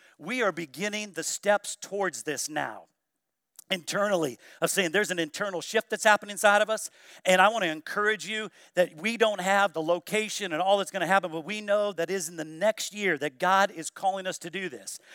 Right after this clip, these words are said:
But, but the why question is easy.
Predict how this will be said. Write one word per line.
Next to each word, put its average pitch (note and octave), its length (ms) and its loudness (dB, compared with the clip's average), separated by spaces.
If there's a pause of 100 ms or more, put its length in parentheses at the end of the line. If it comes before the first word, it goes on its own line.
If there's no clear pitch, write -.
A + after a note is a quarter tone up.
(260)
But, - 360 4
but G3+ 140 4
the G3 80 0
why G3+ 360 6
question E3 560 -2
is D#3 160 -4
easy. D#3+ 460 -8